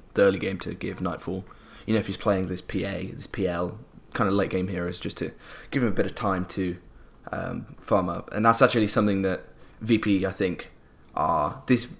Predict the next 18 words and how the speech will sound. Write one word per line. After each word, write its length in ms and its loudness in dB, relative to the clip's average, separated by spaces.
current 340 6
V 120 0
P 100 -6
roster 420 -2
have 160 -8
been 300 0
so 160 6
impressive, 400 2
is 100 -4
that 160 -2
just 220 -2
their 140 2
synergy 680 0
with 240 2
each 180 -6
other 220 -2
has 140 -4
been 320 -4